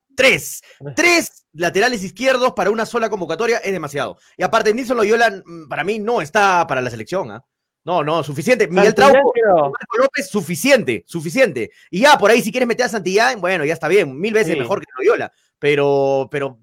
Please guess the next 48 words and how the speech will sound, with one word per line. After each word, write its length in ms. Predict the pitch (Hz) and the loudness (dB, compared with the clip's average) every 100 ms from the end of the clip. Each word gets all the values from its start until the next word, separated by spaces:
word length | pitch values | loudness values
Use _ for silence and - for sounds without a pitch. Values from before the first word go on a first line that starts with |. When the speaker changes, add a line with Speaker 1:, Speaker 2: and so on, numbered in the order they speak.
| _ | _
Speaker 1:
suficiente 400 | - 131 208 220 | -18 -4 -2 -2
con 120 | 135 | 0
dos, 260 | 190 196 139 | 0 0 -2
Marco 220 | 175 185 | -2 0
López 320 | 208 277 233 | 0 0 -2
y 40 | 165 | -4
Miguel 180 | 147 | -4
Trauco, 280 | 160 202 117 | -2 -2 -2
suficiente. 540 | 110 120 226 294 117 85 _ _ - | -12 -18 -12 -12 -12 -18 _ _ -4
No 100 | 208 | 0
Speaker 2:
Pero 40 | |
yo 60 | 226 | 2
Speaker 1:
necesitas 120 | 262 | 0
Speaker 2:
creo 200 | 302 277 | 4 2
Speaker 1:
tres. 20 | 254 | 2
Speaker 2:
que 60 | |
antes, 260 | 269 262 - - _ _ - | -2 -4 -6 -8 _ _ -10
yo 160 | 190 254 | -6 0
creo 240 | 269 247 | 2 2
que 60 | 254 | 0
antes 260 | 254 233 | 0 -2
de 100 | 180 | 0
Marcos 380 | 175 208 208 190 | 0 -2 -2 -4
López 440 | 185 190 226 262 208 | -2 -2 -4 -6 -6
hubiese 380 | 175 185 - 165 | -6 -6 -6 -6
ido 340 | 170 151 127 | -2 -2 -2
Santillán, 600 | - 107 117 117 113 95 | -6 -10 -6 -2 -2 -2
¿eh? 80 | 104 | -6
Porque 280 | - 131 151 | -4 -2 -2
Santillán 640 | 151 143 147 160 196 247 269 | -4 -4 -4 2 4 4 0
está 180 | - 185 | -6 -6
haciendo 220 | 196 185 | -4 -4
un 80 | 185 | 0
buen 180 | 202 277 | 0 0
campeonato 420 | 233 190 190 190 | -2 0 0 -2
con 120 | 170 | -4
Universitario 840 | 156 147 135 - 143 160 160 196 330 _ _ | -4 -2 -4 -4 -2 0 2 0 -2 _ _
y 60 | 143 | -4
se 20 | |
está 140 | 180 | -2
convirtiendo 400 | 180 160 160 180 180 | -2 -2 -2 -2 -2
en 80 | 185 | -2
pieza 300 | 240 240 226 | -4 -4 -2
clave 200 | 220 214 | -2 0
para 140 | 208 | 0
un 60 | 196 | -2
equipo 360 | 196 190 214 | -2 0 0
que 220 | - 165 | 0 -4